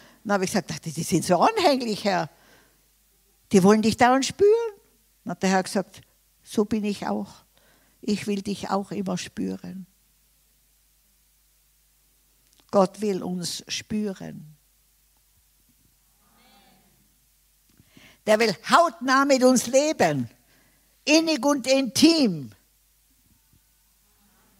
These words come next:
Halleluja. Ich sag's euch, ich bin die glücklichste Afrikanerin, die ihr je gesehen habt.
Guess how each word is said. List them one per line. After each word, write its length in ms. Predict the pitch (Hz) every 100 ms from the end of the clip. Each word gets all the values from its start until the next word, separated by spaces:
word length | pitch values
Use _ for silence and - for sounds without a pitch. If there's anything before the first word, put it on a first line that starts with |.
| _ _ _ _ _ _
Halleluja. 720 | 220 240 220 226 233 214 214 _ _ _ _ _ _ _ _ _ _ _ _ _
Ich 160 | - 170
sag's 320 | 175 190 -
euch, 300 | 160 139 123
ich 220 | - 170
bin 360 | - 180 151 -
die 180 | 185 151
glücklichste 840 | - 185 247 - 226 208 - -
Afrikanerin, 760 | 175 - 160 - 190 185 165 160
die 120 | 180
ihr 120 | 170
je 140 | 151 156
gesehen 440 | 135 120 147 120
habt. 300 | 107 - -